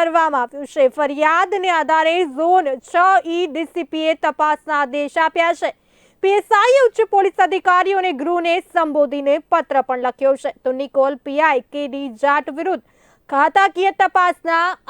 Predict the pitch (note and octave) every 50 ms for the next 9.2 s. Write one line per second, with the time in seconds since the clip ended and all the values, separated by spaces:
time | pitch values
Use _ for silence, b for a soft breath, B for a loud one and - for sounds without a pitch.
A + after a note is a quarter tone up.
0 | C#4+ D4+ D#4+ D4 B3 D#4+ E4+ F4+ G4 F4 - - F4 D4 - D#4+ D#4+ E4 E4+ D4
1 | - - _ - C4 D4 D4 - E4 D4 C4+ D#4+ D4+ D#4+ D#4+ D#4 C#4+ C4 A#3+ A#3
2 | B3 A#3 B3 C4 B3+ - D4+ C#4 A#3+ - _ _ _ _ _ _ _ _ _ _
3 | _ _ _ _ _ - C4 D4 - E4 F4 F4+ F#4 F#4 D#4 F#4+ F#4 F#4+ F#4+ D4+
4 | - - G4 G4 E4+ - - G4+ F#4 F4+ F4+ F4 E4 C#4+ B3 A#3 - _ - D#4+
5 | E4 F4 F4 F4+ F4+ F4+ F4+ E4+ E4 E4 E4 F4 D#4+ - _ - E4 E4 F4 F#4
6 | G4+ G4+ G4 F4+ - - - D#4+ D#4+ D#4+ D#4+ D#4 F#4 F#4 D#4+ - - _ _ _
7 | - D#4 D#4 D#4+ E4 F4 F4 F4 E4+ D4+ E4+ E4+ E4 F4 F4 F4 D#4+ - F#4+ F#4+
8 | G4 F#4+ F4 E4+ C#4+ - E4 E4 E4 E4 E4 D#4+ D#4+ E4+ D4+ C4 C#4+ D#4 F4+ F#4+
9 | - - F#4